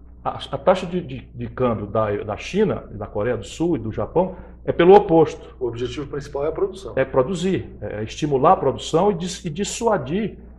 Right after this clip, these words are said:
Speaker 1: né, o consumo suntuário, o consumo de luxo, ou pelo menos,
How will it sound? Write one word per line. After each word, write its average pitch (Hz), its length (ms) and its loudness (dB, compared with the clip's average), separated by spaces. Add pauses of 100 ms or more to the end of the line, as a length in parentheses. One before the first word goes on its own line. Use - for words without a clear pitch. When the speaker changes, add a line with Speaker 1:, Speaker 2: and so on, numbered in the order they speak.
Speaker 1:
né, 156 240 2
o 127 60 -4
consumo 170 400 -2
suntuário, 170 580 2
o - 40 -8
consumo 131 340 -4
de 139 80 0
luxo, 180 260 2
ou 185 80 0
pelo 190 160 4
menos, 196 420 -4